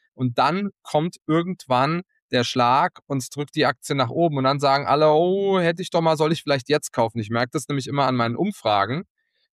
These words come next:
die ich mache. Dann kommen die Leute immer, wenn plötzlich Novo Nordisk steigt oder, weiß ich nicht, eine Monster Beverage plötzlich durch die Decke geht oder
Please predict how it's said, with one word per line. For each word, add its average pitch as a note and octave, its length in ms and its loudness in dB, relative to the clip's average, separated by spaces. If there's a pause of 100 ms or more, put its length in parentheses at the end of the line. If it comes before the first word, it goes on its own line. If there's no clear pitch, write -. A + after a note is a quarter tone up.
die B2 80 2
ich A#2 100 -2
mache. C#3 460 0 (240)
Dann C3 160 0
kommen D3+ 260 2
die D#3+ 100 2
Leute D3 380 2
immer, E3+ 400 2 (220)
wenn C3+ 160 0
plötzlich D#3+ 420 0
Novo D#3 240 4
Nordisk D3+ 480 0
steigt C#3 640 0
oder, C#3+ 460 4
weiß C#3 260 0
ich E3 120 -8
nicht, D#3 260 -4
eine D3 60 -2
Monster C#3+ 360 0
Beverage D3+ 480 0
plötzlich C#3 320 -4
durch D3+ 160 -8
die D#3 120 -8
Decke D#3 260 -2
geht C#3 500 -2
oder C3+ 540 0